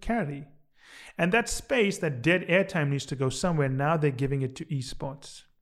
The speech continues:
And it's about understanding your market very, very carefully. In a way, this is almost a revenge of the nerd scenario because, and it generally, you have to be careful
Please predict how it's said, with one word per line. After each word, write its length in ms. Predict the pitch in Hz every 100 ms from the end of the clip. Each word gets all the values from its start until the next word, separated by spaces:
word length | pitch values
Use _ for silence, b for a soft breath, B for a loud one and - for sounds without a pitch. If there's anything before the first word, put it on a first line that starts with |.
| _ _ _ _ -
And 100 | 143
it's 140 | 135
about 240 | 147 147
understanding 1040 | 139 135 127 - 185 180 190 190 190 190 180 b b b
your 160 | 147 135
market 680 | 131 139 143 - 151 147 -
very, 340 | 117 135 131
very 300 | 120 123 117
carefully. 600 | - - 123 120 143 131 - _ _ _ _ _ _
In 120 | 214 247
a 100 | 240
way, 220 | 330 339
this 200 | 226 214
is 140 | 196
almost 300 | 196 202 202
a 60 | 160
revenge 420 | 147 151 165 151
of 140 | 143
the 80 | 147
nerd 380 | 135 139 139 127
scenario 600 | - 147 131 127 127 123
because, 580 | 120 139 151 139 - - - -
and 140 | 190
it 180 | 190 196
generally, 260 | 220 277 226
you 60 |
have 60 | 170
to 60 | 170
be 100 | 165
careful 680 | - 202 202 202 214 196